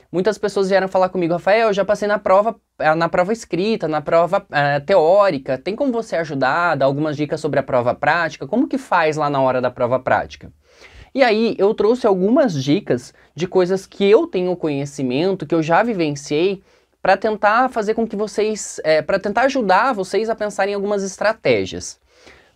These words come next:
Primeiro de tudo, não esqueçam, curtam esse vídeo, comentem aqui embaixo, porque é super importante.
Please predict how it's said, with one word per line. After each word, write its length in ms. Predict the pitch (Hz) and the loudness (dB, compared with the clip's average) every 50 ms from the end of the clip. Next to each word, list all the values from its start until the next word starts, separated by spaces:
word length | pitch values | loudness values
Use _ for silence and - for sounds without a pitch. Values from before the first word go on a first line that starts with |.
| _ _ | _ _
Primeiro 380 | - 262 277 254 277 311 339 262 | 0 2 4 4 4 4 2 0
de 120 | 262 254 | -2 -6
tudo, 520 | 247 - 185 180 185 208 202 262 269 269 - - | -4 -2 0 0 2 2 0 -2 -4 -6 -6 -4
não 180 | 160 165 185 240 | -2 0 0 0
esqueçam, 640 | 247 - - - 151 147 160 160 - 175 175 175 - _ _ | -2 -4 -4 0 0 0 0 0 -2 -4 -6 -6 -10 _ _
curtam 440 | - 196 190 220 262 269 277 220 196 | 0 2 2 2 2 2 0 0 0
esse 200 | 180 180 - 165 | 0 -2 -4 -4
vídeo, 420 | 139 131 127 135 151 147 160 156 - | -2 0 0 0 0 -2 -4 -6 -2
comentem 680 | - 214 220 226 202 175 170 190 226 269 262 220 175 | 0 0 2 2 2 2 2 2 2 0 0 0 -2
aqui 180 | 160 156 - 165 | -4 -4 -4 -4
embaixo, 360 | 151 143 139 160 220 226 - - | 0 0 0 0 0 -4 -8 -14
porque 160 | - - 196 | -10 -10 -10
é 20 | |
super 500 | 190 - - - - - 262 269 269 240 | -10 -10 -14 -8 -4 -2 -2 0 0 -2
importante. 720 | 208 196 190 170 151 143 - 131 123 131 139 135 - - | -2 -2 -2 -2 -4 -2 0 2 2 2 0 -2 -8 -18